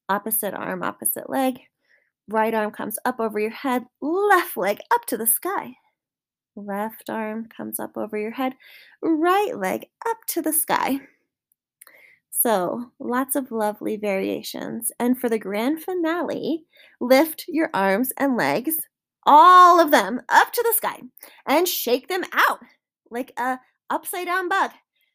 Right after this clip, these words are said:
who wants to flip over, who's having a gigantic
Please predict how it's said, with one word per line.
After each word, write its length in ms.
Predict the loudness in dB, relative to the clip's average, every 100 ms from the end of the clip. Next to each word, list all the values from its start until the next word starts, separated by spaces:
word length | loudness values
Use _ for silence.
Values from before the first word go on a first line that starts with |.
| _
who 120 | -10 -6
wants 280 | -4 -4
to 100 | -8
flip 300 | -12 -8 -8 -4
over, 420 | -4 -4 -4 -6 -6
who's 200 | -10 -12 -10
having 360 | -8 -8 -12 -12
a 100 | -12
gigantic 500 | -12 -12 -12 -12